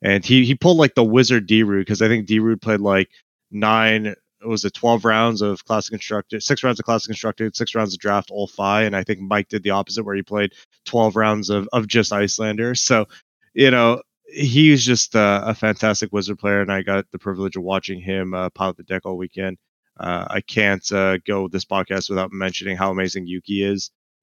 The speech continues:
I played against her twice in the tournament, actually. Um, once was a very, uh, watered down, limited,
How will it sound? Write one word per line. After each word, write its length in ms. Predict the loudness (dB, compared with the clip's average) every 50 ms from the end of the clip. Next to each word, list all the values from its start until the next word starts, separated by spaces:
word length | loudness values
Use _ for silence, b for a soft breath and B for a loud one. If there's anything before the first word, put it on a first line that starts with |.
| _ _ -4
I 160 | -2 -2 -2
played 220 | 0 0 0 0 0
against 260 | 0 -2 -2 -4 -6
her 100 | -8 -10
twice 380 | -10 -6 -4 -2 -2 -2 -4
in 100 | -8 -10
the 60 | -10 -10
tournament, 380 | -6 -6 -6 -4 -4 -4 -4 -4
actually. 520 | -4 -4 -4 -6 -6 -4 -4 -4 -4 -4
Um, 460 | -6 -4 -4 -2 -2 -2 -4 -6 -10 _ _ -6
once 320 | -2 0 0 0 -2 -2
was 340 | -2 0 0 0 0 -2 -6 _ _ _ _ _ _ _ _ -4
a 100 | -2 2
very, 540 | 4 4 6 6 8 8 8 6 6 4
uh, 800 | 2 2 2 4 4 6 6 6 4 4 4 4 2 0 -2 -4 -8 -12 _
watered 680 | -10 -10 -10 -8 -6 -4 0 0 2 2 2 0 0 0
down, 360 | 2 2 2 2 2 0 -2
limited, 540 | -2 -2 0 0 2 2 2 2 2 0 -6